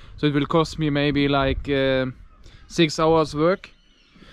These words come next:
I have some hours left today, so I hope I will, uh, will be managing it.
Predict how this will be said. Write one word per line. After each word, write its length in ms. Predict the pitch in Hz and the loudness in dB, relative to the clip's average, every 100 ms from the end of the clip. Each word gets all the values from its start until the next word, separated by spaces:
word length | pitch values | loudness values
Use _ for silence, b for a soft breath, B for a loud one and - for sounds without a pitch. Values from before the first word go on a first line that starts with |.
| B B | B B
I 120 | 165 | 0
have 100 | 175 | 2
some 180 | 180 190 | 2 2
hours 300 | 185 190 175 | 4 4 2
left 220 | 190 190 | 0 -2
today, 400 | - 180 180 202 | 0 2 2 2
so 180 | 190 180 | 0 2
I 140 | 175 175 | 2 4
hope 320 | 175 180 175 | 4 2 2
I 180 | 170 165 | 2 4
will, 340 | 165 165 165 | 2 2 2
uh, 380 | 165 160 156 156 | 2 2 2 0
will 140 | 165 | 0
be 160 | 160 165 | 2 2
managing 640 | 160 170 185 175 196 185 | 2 2 0 0 0 0
it. 280 | 196 233 - | 0 -2 -6